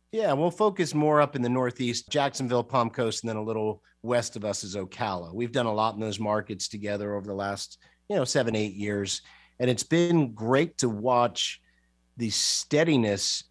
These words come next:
of need. Um, these are three markets where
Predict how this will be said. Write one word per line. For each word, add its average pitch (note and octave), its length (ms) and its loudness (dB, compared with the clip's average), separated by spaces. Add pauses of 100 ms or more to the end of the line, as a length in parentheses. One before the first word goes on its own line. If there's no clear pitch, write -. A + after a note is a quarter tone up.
(120)
of A2 200 -2
need. A2 480 0 (120)
Um, G#2 440 -2
these C#3 320 0
are B2 80 2
three C3+ 260 0
markets A#2+ 640 4
where G2+ 560 0